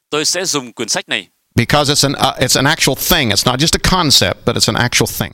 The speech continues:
Speaker 1: Bởi vì nó là một, một vật hiển nhiên, chứ nó không phải chỉ là một cái ý tưởng mà thôi, nó là một vật, sự vật.
Speaker 2: I want you to see that authority is the issue through all of history.
Speaker 1: Tôi muốn cho quý vị thấy rằng quyền phép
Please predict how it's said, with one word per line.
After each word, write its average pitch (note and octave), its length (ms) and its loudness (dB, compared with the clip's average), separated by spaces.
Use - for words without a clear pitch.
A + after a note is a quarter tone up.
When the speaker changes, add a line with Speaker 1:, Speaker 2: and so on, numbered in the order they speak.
Speaker 1:
Bởi B2 100 -4
vì C3+ 180 -4
nó F3+ 160 -4
là D3+ 100 -2
một, A#2+ 160 -8
một A#2+ 200 -4
vật C3 120 0
hiển A#2 260 -6
nhiên, E3+ 220 -4
chứ G#3 120 -4
nó G3 80 -4
không D#3 140 -10
phải G#2 200 -2
chỉ A#2 120 -8
là A2+ 80 -2
một A2 180 -8
cái - 120 -6
ý G#3+ 100 -6
tưởng A2+ 220 -4
mà A2 80 -6
thôi, C3+ 160 -8
nó E3 100 -8
là C#3 60 -6
một G2+ 220 -14
vật, A2 160 -2
sự - 220 -8
vật. G#2+ 180 -4
Speaker 2:
I A2+ 60 0
want D#3+ 220 2
you F#3 60 2
to F3+ 60 0
see D#3+ 380 4
that B2+ 160 2
authority B2 640 2
is G#2 200 0
the A#2+ 140 2
issue D3 680 2
through A#2+ 260 2
all C#3 180 2
of D3 40 0
history. - 340 2
Speaker 1:
Tôi D3+ 80 -2
muốn E3 160 -8
cho E3+ 100 -4
quý G3 120 -8
vị C#3 120 -8
thấy F#3 200 -4
rằng A#2+ 320 -4
quyền C3 180 -4
phép A#3 200 -2